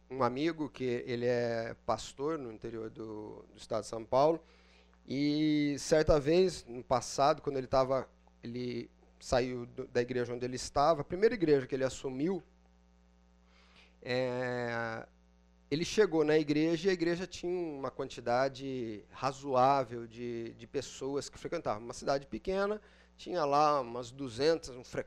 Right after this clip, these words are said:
uma frequência para os cultos à noite de duzentas pessoas.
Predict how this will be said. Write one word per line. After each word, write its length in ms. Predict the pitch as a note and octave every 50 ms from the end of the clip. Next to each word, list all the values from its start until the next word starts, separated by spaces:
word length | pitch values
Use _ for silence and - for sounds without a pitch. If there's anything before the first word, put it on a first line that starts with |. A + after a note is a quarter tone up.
| - -
uma 120 | - C3
frequência 840 | - - - D#3 - - - - D#3+ E3+ F#3+ G3 F3 - - - C3
para 200 | - - B2 C3
os 120 | C3+ -
cultos 360 | - - A#2+ A#2+ A#2 - C3 C3+
à 100 | D#3 D3+
noite 260 | C3+ A#2+ C#3+ D#3 - - - - - - - - - _ -
de 100 | C#3+ D#3
duzentas 520 | E3 F3 E3+ D3 C#3 D#3+ E3 E3 E3 -
pessoas. 600 | - - F#3+ E3+ - - C3+ A2+ F2+ E2 - -